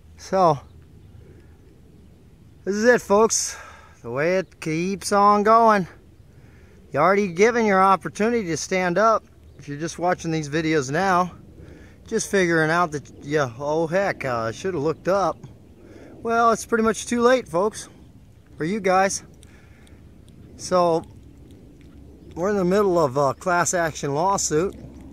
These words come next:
and, uh, we'll get it done just about as soon as we're dropping the last one of us falling to the ground dead.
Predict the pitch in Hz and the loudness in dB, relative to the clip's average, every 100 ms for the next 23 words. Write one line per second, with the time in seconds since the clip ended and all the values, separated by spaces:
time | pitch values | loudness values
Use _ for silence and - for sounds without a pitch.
0 | - - - - - - - - - 202 | -20 -20 -20 -20 -18 -18 -18 -18 -14 -8
1 | 196 185 175 160 190 185 220 208 175 190 | -4 -2 -2 -4 -4 0 0 0 2 4
2 | 196 190 180 175 170 175 160 - 175 175 | 4 2 -2 0 2 2 2 -2 -4 -4
3 | 175 147 156 135 143 143 156 151 135 - | -4 -2 -2 0 0 0 -2 -6 -6 -10
4 | - - 120 135 143 135 139 139 131 127 | -18 -16 -10 -6 -4 -6 -6 -6 -4 -6
5 | - - 127 120 131 123 123 117 113 104 | -8 -6 -6 -6 -8 -10 -10 -8 -8 -8
6 | 104 95 113 104 | -10 -8 -8 -8